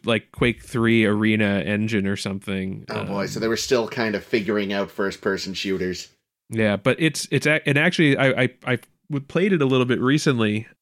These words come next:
Speaker 1: and I remember at the time when it came out, I was like, "Oh my God, this is so realistic. I can walk on the,"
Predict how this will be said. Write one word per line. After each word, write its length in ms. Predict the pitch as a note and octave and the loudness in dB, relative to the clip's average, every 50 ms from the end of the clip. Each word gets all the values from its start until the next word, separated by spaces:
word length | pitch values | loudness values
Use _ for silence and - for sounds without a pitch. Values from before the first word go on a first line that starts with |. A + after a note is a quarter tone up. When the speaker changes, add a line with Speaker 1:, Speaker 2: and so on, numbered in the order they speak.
| _ _ | _ _
Speaker 1:
and 140 | - C3 A#2+ | -2 0 2
I 40 | A#2+ | 2
remember 380 | B2 B2+ C3+ D3+ E3 D#3+ D3+ C3 | 4 4 4 4 4 4 2 2
at 100 | B2 - | 2 0
the 60 | - | -4
time 380 | - - - B2 B2 B2+ B2 | -6 -4 -2 0 0 2 2
when 100 | A#2 A2 | 2 0
it 60 | G#2 - | -2 -2
came 240 | - A#2 G#2+ G#2 A2 | -2 -2 0 0 2
out, 160 | A2+ A2 G#2 | 2 2 2
I 40 | F#2+ | 0
was 100 | G2 - | -2 -4
like, 100 | G2+ - - - | -6 -12 -16 -20
"Oh 40 | - | -20
my 160 | - - - _ - | -20 -20 -20 _ -18
God, 460 | G2+ G2 F#2+ G2+ G#2 G#2 G#2 G#2 G#2 | -16 -16 -14 -14 -16 -16 -18 -18 -14
this 180 | A#2 B2+ - B2+ | -12 -10 -10 -8
is 80 | A#2+ | -6
so 140 | - - C3 | -6 -4 -4
realistic. 480 | B2 A2 A2+ A2 B2+ C3 - - A2+ A#2 | -2 -2 -2 -2 -4 -4 -6 -8 -10 -8
I 80 | B2 | -8
can 180 | C3+ B2+ A2+ - | -8 -8 -10 -10
walk 300 | - B2 B2+ C#3 - B2+ | -12 -12 -12 -12 -10 -12
on 80 | B2 A#2+ | -12 -10
the," 100 | A2+ - | -12 -12